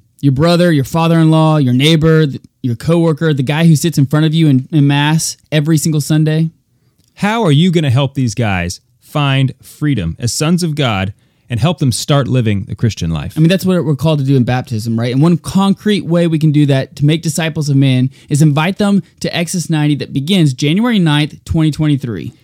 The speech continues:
Speaker 2: Exodus ninety leads men on a ninety-day journey through the book of Exodus, taking them back to the fundamentals of the faith. This is prayer, self-denial, and brotherhood.
Speaker 1: Dave, the crazy thing is ninety-nine percent of the people who do Exodus ninety report greater freedom from worldly attachments when they finish.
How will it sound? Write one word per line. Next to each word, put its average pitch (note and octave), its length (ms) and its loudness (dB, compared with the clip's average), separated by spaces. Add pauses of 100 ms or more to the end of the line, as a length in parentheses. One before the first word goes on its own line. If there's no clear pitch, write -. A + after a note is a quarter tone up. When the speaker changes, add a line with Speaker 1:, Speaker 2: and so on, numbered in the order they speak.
(120)
Speaker 2:
Exodus F#3 440 0
ninety F#2+ 480 2
leads C#3+ 260 2
men D3+ 160 6
on A#2 120 2
a G2+ 60 0
ninety-day D#3+ 480 0
journey B2 340 2
through E3 200 0
the D3+ 80 2
book C3+ 220 0
of A#2 80 0
Exodus, - 540 -8 (300)
taking D#3+ 320 2
them B2+ 140 4
back C#3 260 -2
to A#2 60 -2
the G#2 60 -2
fundamentals D#3+ 880 0
of G#2 220 -6
the G#2+ 80 -4
faith. F#2 360 -6 (300)
This A#2 160 -2
is G2 120 -6
prayer, C#3 580 0
self-denial, A#2+ 840 0
and F#2+ 120 -2
brotherhood. E2+ 480 -6 (120)
Speaker 1:
Dave, D3 260 0
the D3 80 -2
crazy G3 320 -2
thing D#3 180 0
is C#3 140 0
ninety-nine E3 520 2
percent D3+ 420 0
of B2+ 80 -6
the C3 60 -6
people D#3 280 0
who D3+ 100 4
do D3 140 0
Exodus C#3+ 320 -4
ninety D3 400 0 (180)
report D3+ 320 0
greater D#3 400 0
freedom D#3+ 380 -2
from C3+ 180 -2
worldly C3+ 340 -2
attachments B2+ 420 -4
when B2 80 -2
they A#2 100 -2
finish. A2+ 480 -8